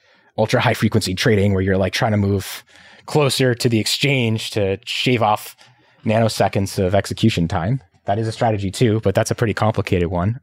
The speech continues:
It can be as simple as, "I want to rebalance sixty percent stocks and forty percent bonds on some cadence." And that's a totally valid strategy. But Composer obviously enables you to do considerably more sophisticated strategies than, than that as well.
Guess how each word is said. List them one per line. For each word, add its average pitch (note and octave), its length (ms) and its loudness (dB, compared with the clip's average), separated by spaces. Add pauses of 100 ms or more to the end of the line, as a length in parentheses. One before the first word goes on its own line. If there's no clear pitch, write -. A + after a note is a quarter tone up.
(100)
It C3+ 120 -2
can B2 120 4
be B2 140 4
as B2 80 2
simple A#2+ 360 4
as, A#2 340 2
"I G#3+ 120 4
want D#3 200 4
to D#3 80 2
rebalance D3 760 2
sixty D#3+ 420 0 (180)
percent C#3 380 2
stocks - 380 -2
and G#2+ 160 0
forty B2+ 220 2
percent A#2 400 2
bonds G#2+ 300 4
on F#2 140 0
some F#2+ 180 -4
cadence." - 500 0 (760)
And B2 80 6
that's A#2+ 160 2
a - 20 -4
totally A2+ 320 4
valid F#2+ 240 2
strategy. C#3+ 460 0 (680)
But B2 200 0
Composer D3 460 6
obviously B2 400 2
enables G#2+ 360 4
you G#2 80 2
to G2+ 160 -6
do F#2 280 -4 (120)
considerably G#2 360 0
more F#2 180 0 (460)
sophisticated F2 600 -6
strategies F2 480 -6
than, E2+ 300 -10
than F2 140 -6
that E2 160 -6
as F#2 100 -12
well. E2+ 240 -12